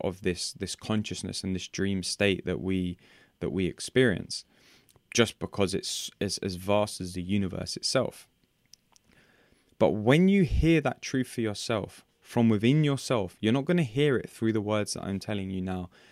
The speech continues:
You're not gonna hear it by listening to other podcasts. You're not gonna hear it by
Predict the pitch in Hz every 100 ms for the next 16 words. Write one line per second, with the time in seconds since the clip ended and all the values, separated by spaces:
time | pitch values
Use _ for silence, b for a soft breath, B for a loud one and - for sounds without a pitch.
0 | b 110 110 139 165 147 95 117 123 107
1 | - 101 95 92 - b b 101 110 -
2 | 107 101 95 - 101 92 - 101 95 -
3 | 107 - - 95 92 - 98 123 - 147
4 | 117 110 113 104 - 104 98 95